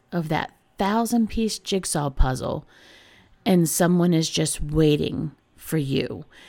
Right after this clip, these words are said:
And when it happens for you, it will happen magically. You won't even know it is happening. It'll be like a tornado has come through and just, woof, swirled up your whole life. And then the next thing you know,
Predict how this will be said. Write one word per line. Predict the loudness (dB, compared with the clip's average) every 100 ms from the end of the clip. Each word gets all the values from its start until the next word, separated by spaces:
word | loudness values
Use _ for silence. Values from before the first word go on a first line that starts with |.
| -20 _
And | 0 2 4
when | 2
it | 0 -2
happens | -4 -4 -4 -4 -4 -6
for | -6
you, | -4 -2 -2 -4 -6 -10 -16 -20 _ _
it | 0 2
will | 0 0 -4 -8
happen | -4 -2 -2 0
magically. | 0 0 -2 -6 -2 -2 -2 -6 -10
You | -8 -2
won't | 0 2
even | 0 0 0
know | 0 0
it | -2
is | -6
happening. | -4 -6 -4 -4 -2 -2 -4 -10 -20 -20 -6
It'll | 0 0
be | 0 0
like | 0 -2
a | -6
tornado | -4 -2 2 4 4 2 0
has | -2 -4
come | -4 -2 -2
through | -2 -2 0 0
and | -2 -2
just, | -2 -4 0
woof, | 0 0 -2 -10 -18 -20 -18
swirled | -2 6 6 6
up | 2 2
your | 0
whole | 2 0
life. | 0 0 -2 -4
And | -4 -2
then | -2
the | -4
next | -6 -8 -8
thing | -4
you | -2 -2
know, | -2 -2 -6